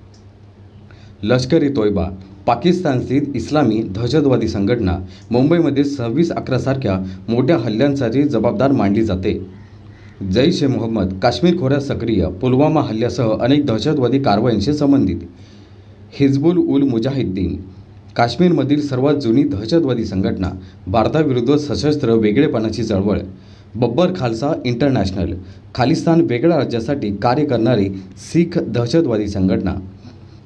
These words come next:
खालिस्तान कमांडो फोर्स, पंजाबमध्ये सक्रिय, खालिस्तान चळवळीतील लढाऊ घटक. इंडियन मुजाहिद्दीन, भारतातील शहरी भागात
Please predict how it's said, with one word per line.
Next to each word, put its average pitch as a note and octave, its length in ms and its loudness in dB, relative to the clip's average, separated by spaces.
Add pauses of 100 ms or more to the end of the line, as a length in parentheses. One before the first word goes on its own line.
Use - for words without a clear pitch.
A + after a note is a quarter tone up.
खालिस्तान D3+ 480 2
कमांडो A#2 380 2
फोर्स, G#2 380 0 (1160)
पंजाबमध्ये B2 540 2
सक्रिय, F#2+ 460 -2 (540)
खालिस्तान D3+ 420 2
चळवळीतील C3 640 2
लढाऊ A2+ 260 2
घटक. F#2+ 260 -4 (680)
इंडियन C3 340 4
मुजाहिद्दीन, A2+ 720 -2 (300)
भारतातील E3 640 2
शहरी C3+ 340 0
भागात A2 340 0